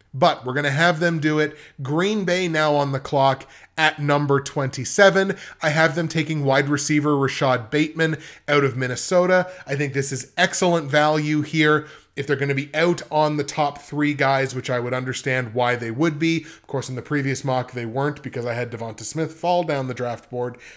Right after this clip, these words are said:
But in the absence of that, I want my team to be making their <laughs> own decisions kind of thing. So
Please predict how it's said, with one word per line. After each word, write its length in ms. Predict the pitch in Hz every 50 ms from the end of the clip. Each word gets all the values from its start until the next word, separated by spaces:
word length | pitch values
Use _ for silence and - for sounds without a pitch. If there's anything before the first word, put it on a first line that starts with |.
| - _ _
But 340 | 170 175 180 180 - - - _ _ -
in 140 | 165 160 156
the 180 | 160 160 -
absence 520 | 165 165 170 165 139 - - 165 151 139 -
of 140 | 151 135
that, 340 | 127 143 139 139 139 139 - - - - - - _ _ _ _ -
I 140 | 143 143 156
want 320 | 151 147 151 160 160 156
my 160 | 151 143 143
team 380 | 139 139 - 156 147 143 143 135
to 100 | 123 131
be 160 | 123 127 127
making 320 | 127 127 123 - 123 131
their 160 | 131 139 135 262
<laughs> 160 | 262 - 285
own 80 | 302
decisions 720 | 294 302 - - - - 302 - - - 254 226 190 139 -
kind 220 | - 185 170 165
of 100 | 160 156
thing. 240 | 156 156 156 151 143
So 260 | 139 156 147 147 143